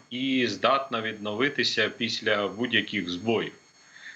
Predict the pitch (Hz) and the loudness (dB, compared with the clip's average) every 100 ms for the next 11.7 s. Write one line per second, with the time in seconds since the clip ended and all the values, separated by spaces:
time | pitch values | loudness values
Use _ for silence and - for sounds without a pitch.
0 | - - 160 156 123 120 117 - 165 160 | -10 0 2 4 2 2 0 0 2 2
1 | - 123 117 120 120 127 131 110 95 - | 2 -2 0 2 2 4 2 2 0 -6
2 | 107 101 98 92 113 113 101 98 113 117 | -6 -4 -4 -4 -4 -4 -4 -6 0 0
3 | - 113 104 98 - 107 101 123 135 110 | 0 0 0 2 2 2 2 2 2 -2
4 | 107 101 92 - - 107 98 92 131 - | -4 -4 -4 -8 -10 -4 -2 4 4 2
5 | - 98 87 92 - - 120 143 139 101 | -2 -4 -4 -4 -2 2 4 4 0 -4
6 | - - - - - 110 104 92 92 95 | -8 -20 -20 -20 -8 -2 -2 -2 -2 2
7 | 127 127 113 104 98 98 - 110 117 110 | 2 2 -4 -2 0 -2 -2 -2 0 -2
8 | - - 104 101 - 95 95 123 156 131 | -2 -2 -2 -2 0 -2 0 0 0 0
9 | 110 98 90 120 117 104 - 117 110 113 | -2 -2 -2 -4 -2 -8 -2 -2 -2 0
10 | 127 107 95 92 - 147 160 143 - 107 | 0 0 -2 -6 2 2 2 -4 -4 -4
11 | 101 113 - 98 - 98 | -2 -2 -2 -6 -4 -4